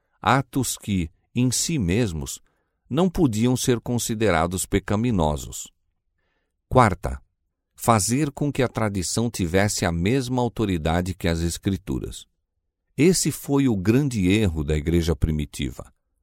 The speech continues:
Um erro ao qual estava especialmente exposta pelo fato de ter em seu meio aqueles que haviam visto os apóstolos ou visto pessoas que tiveram contato pessoal com os apóstolos.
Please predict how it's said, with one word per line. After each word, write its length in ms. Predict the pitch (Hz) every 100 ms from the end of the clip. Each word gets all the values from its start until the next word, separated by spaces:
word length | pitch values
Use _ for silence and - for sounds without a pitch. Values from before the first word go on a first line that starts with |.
| _ _ _
Um 240 | 92 92 80
erro 480 | 87 110 90 73 -
ao 240 | - 80 76
qual 240 | 90 90
estava 400 | 87 - 85 87
especialmente 800 | 82 - 98 - 82 90 90 -
exposta 640 | 78 - - 90 92 80
pelo 260 | - 87 85
fato 560 | - 92 98 - 82 - _ _
de 160 | 82 90
ter 300 | - 104 98
em 120 | 95
seu 300 | 85 - 85
meio 480 | 76 87 113 85 67 - _ _ _ _
aqueles 520 | 90 - 123 131 117
que 120 | -
haviam 400 | 110 98 120 110
visto 480 | 82 101 123 - 107
os 160 | 95 85
apóstolos 840 | 78 - 92 107 - 135 139 131 - _ _ _ _
ou 220 | 117 135
visto 440 | 101 127 143 - 135
pessoas 640 | 117 98 - 113 113 -
que 140 | 104
tiveram 460 | - 85 90 95 95
contato 640 | - 90 82 90 95 90
pessoal 560 | - 90 - 85 85 87
com 220 | - 87
os 120 | 80
apóstolos. 760 | 80 - - 64 - 62 -